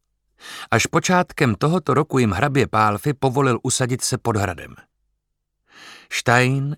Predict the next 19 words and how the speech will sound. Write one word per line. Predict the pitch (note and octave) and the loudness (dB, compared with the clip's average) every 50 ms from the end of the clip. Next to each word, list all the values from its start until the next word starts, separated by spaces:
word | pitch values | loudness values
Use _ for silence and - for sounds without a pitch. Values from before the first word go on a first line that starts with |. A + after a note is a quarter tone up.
| _ - | _ 0
a | G#2+ G#2 | 0 2
Jaroš | F#2+ F#2+ G2 G#2+ A#2+ B2 - - | 2 2 0 0 -2 -2 -4 -2
mezi | G#2+ G#2+ F#2+ F#2+ F#2+ | 0 0 0 0 0
židovské | E2+ G#2 G#2+ A2 G#2 - - - G#2+ F#2+ E2+ | 0 0 -2 -2 -2 -4 -4 -2 -2 -2 -2
dřevěnice | D#2+ G#2 G#2 G2 G#2 G#2+ G#2 G#2 G#2 - - G2 | 0 0 0 0 2 0 0 0 0 -2 -2 -2
nevkročili. | G2+ G#2 - - - G2+ F#2 - - - C#2 - - - _ _ _ - - - - - - _ | -2 -2 -2 -4 -4 -2 -2 -4 -6 -10 -12 -16 -18 -20 _ _ _ -20 -20 -20 -20 -20 -14 _
Odbočili | - A2+ A#2 A2+ C3 E3 D#3 - E3 D3+ B2+ | 0 0 2 2 2 0 0 2 2 2 2
do | G2 A#2+ B2 | 2 0 0
strmé | - - C3+ D3+ D3+ B2+ A2 | 0 -2 -2 0 0 0 0
uličky, | - A2 G#2+ G#2+ F#2+ - - - - E3 D#3+ - - - - - - | 0 -2 -2 -2 -2 -4 -6 -6 -6 -6 -8 -8 -14 -20 -20 -20 -10
která | - - B2+ C3+ C#3 C#3+ | -2 2 4 6 6 6
mezi | D3+ D#3 D3+ B2+ C3+ A2 | 6 4 4 2 2 2
domy | A2 A#2 C3 D3 D#3 | 4 2 2 2 0
se | - - A#2+ | 0 0 0
zahradami | G#2 A2+ A2 A2+ A#2+ C3+ A#2+ D3 D3 D3 C3 | 0 0 0 0 0 0 0 0 0 0 0
stoupala | - - - B2 B2+ B2+ - C#3 C3 A#2 | -2 -2 0 -2 -2 0 0 0 0 0
k | - - - | 0 -4 -6
otlučenému | A#2+ - C3 C3 - - B2+ C3 C3+ C3+ A#2+ G#2+ | -4 -2 -2 -2 -2 -2 -2 0 0 0 0 0
opevnění | - - G#2 - C3 B2 A#2 B2 C3 C3 C3 C3+ C3+ C3+ | -2 -4 -4 -2 -2 -2 0 0 0 0 0 0 0 -2